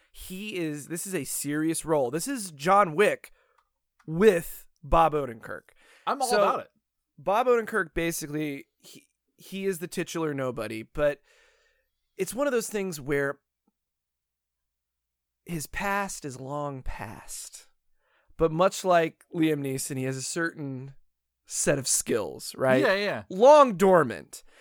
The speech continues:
Speaker 1: Something
Speaker 2: Mm-hmm.
Speaker 1: happens, and it's, it's kinda cool because they do this sort of realistic take on somebody who is capable of great violence once they have sort of become domesticated and acclimated,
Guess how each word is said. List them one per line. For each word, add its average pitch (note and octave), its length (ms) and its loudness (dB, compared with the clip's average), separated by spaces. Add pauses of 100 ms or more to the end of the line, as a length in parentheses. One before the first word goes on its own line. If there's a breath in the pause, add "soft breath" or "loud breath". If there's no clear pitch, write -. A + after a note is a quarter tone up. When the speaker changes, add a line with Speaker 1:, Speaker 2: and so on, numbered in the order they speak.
(200 soft breath)
Speaker 1:
Something C#3 460 -6
Speaker 2:
Mm-hmm. - 240 -10
Speaker 1:
happens, G3+ 800 -4 (640)
and D#3 480 0
it's, F3 180 -2 (160)
it's - 160 -8
kinda E4 320 -4
cool A3+ 380 0
because D#3 380 -6
they E3 120 -2
do D3+ 400 -8
this B3 160 -6
sort G#3+ 180 -2
of C#3 120 -4
realistic F3+ 500 -4
take D#3+ 420 -8
on C3+ 380 -4 (280 soft breath)
somebody F#3 720 -2
who D#3 220 -4
is C#3 160 -8
capable D3 640 -2
of B2 160 -8
great E3 320 4
violence C3+ 800 -2 (360)
once F3 380 -6
they E3+ 140 -6
have D#3 160 -8
sort D#3+ 280 -6
of C#3+ 80 -8
become C#3 280 -12
domesticated C#3 640 -6
and A#2+ 100 -8
acclimated, A#2 840 -6